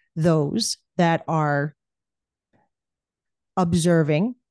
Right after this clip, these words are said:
participating, is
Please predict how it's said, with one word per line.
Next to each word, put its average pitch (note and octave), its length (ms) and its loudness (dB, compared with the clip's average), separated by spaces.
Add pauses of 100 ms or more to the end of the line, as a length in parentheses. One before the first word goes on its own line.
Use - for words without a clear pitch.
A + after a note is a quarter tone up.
(200)
participating, E3+ 920 -2 (1300)
is G3 300 2